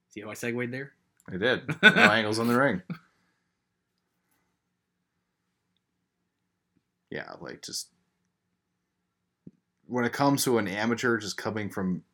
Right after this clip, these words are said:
Speaker 2: amateur wrestling to W W E, of course, like, no one's gonna be better than Angle.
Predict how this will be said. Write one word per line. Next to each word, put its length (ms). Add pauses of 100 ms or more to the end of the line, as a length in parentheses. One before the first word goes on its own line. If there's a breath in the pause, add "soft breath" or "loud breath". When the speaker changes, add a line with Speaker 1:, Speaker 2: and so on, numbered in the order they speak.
Speaker 2:
amateur 380
wrestling 360
to 100
W 220
W 200
E, 40
of 120
course, 320
like, 140
no 180
one's 140
gonna 120
be 80
better 280
than 140
Angle. 440